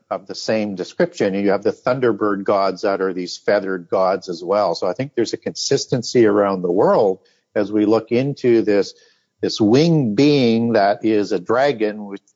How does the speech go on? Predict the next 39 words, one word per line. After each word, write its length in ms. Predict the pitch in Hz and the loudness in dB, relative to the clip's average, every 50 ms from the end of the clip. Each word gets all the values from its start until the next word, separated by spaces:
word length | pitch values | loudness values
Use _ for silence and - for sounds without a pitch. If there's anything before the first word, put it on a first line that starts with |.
| _ | _
which 200 | - 101 - - | -12 -10 -6 -4
is 180 | 110 104 87 - | -4 -4 -2 -4
a, 300 | 90 - - - - 98 | -8 -10 -10 -8 -4 -2
uh, 160 | 92 90 90 - - | -2 -2 -2 -4 -8
same 360 | - - - 120 120 120 110 104 | -12 -8 -4 -2 -2 -2 -2 -2
thing 240 | - 127 117 110 | 0 0 0 2
as 140 | 104 92 - | 0 -2 -2
a 60 | 113 107 | -4 -4
serpent, 440 | - - 151 147 151 - 101 101 - | 0 2 2 2 0 -2 -6 -8 -6
'cause 140 | 98 92 | -6 -4
they 80 | - 98 | -2 -2
were 80 | 101 98 | -2 -2
the 80 | 92 | -4
same 340 | - - - 117 113 107 98 | -6 -6 -2 0 0 0 0
thing 220 | - - 123 110 | 0 -2 -2 0
in 100 | 101 95 | 0 0
antiquity, 580 | 92 90 82 - - - - - - 107 104 104 | -2 -2 -4 -2 -2 -4 -2 0 0 2 2 2
as 120 | 101 92 | 2 2
I 60 | 98 95 | 2 2
already 260 | 92 92 92 90 90 | 2 2 2 0 -2
mentioned. 440 | 95 135 160 151 - 104 95 101 104 - - - - - - | -2 -2 -2 0 0 -2 -2 -2 -4 -10 -14 -16 -16 -12 -6
And 80 | - 107 | -2 -2
now 200 | 120 135 135 127 | 0 0 0 -2
put 320 | - - 160 151 151 - | -2 0 -2 -2 -2 -2
the 80 | - 120 | -4 -6
feathers 600 | - _ - 120 139 170 185 185 151 123 104 127 | -4 _ 0 0 0 2 0 0 -2 -2 -4 -6
on 340 | 123 120 117 110 107 104 104 | -4 -2 0 0 0 -2 -2
them, 220 | 104 101 98 104 | -4 -4 -4 -4
and 180 | 104 104 104 110 | -4 -6 -6 -6
you 160 | 117 131 131 _ _ - | -6 -6 -8 _ _ 0
can 240 | 127 117 113 110 110 | 2 2 2 2 0
unite 560 | 107 110 107 101 110 107 113 123 139 151 151 _ _ | -2 -4 -4 -2 0 0 2 2 0 -2 -4 _ _
most 420 | 107 101 107 123 165 165 - - 135 | -6 -2 0 0 0 0 -2 0 0
of 180 | 117 113 107 | 0 0 2
this 280 | 113 110 104 104 - - _ _ _ _ _ _ | 2 2 2 0 -2 -8 _ _ _ _ _ _
order 420 | - 117 127 131 127 127 123 117 113 | 0 2 2 4 4 4 2 2 2
around 560 | 117 - 98 101 104 104 104 104 101 101 92 | 2 0 -2 0 0 -2 -2 -2 -4 -4 -4
the 80 | 95 | -4
world. 360 | 85 85 95 87 78 - - | -2 0 0 0 0 -2 -4